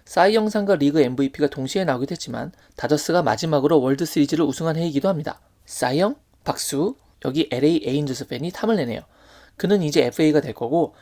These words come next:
이천이십 년부터는 에인절스 선수가 될 거야." 라고 하시네요. 경기 후 오늘의 선수를 뽑기 시작했습니다. 결과는 방송에서도 그리고 팬들도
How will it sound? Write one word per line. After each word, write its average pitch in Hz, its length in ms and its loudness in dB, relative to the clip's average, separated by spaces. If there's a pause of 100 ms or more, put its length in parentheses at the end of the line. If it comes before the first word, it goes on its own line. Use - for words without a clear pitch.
(140)
이천이십 156 500 0
년부터는 147 540 -4
에인절스 160 520 -4
선수가 170 300 -4
될 143 160 -4
거야." - 260 -4
라고 135 200 -2
하시네요. 135 440 -6 (380)
경기 185 280 2
후 233 60 6
오늘의 190 300 4
선수를 196 320 0
뽑기 202 240 -2
시작했습니다. 123 640 -4 (420)
결과는 165 480 0
방송에서도 147 720 -4 (220)
그리고 131 340 2
팬들도 170 580 0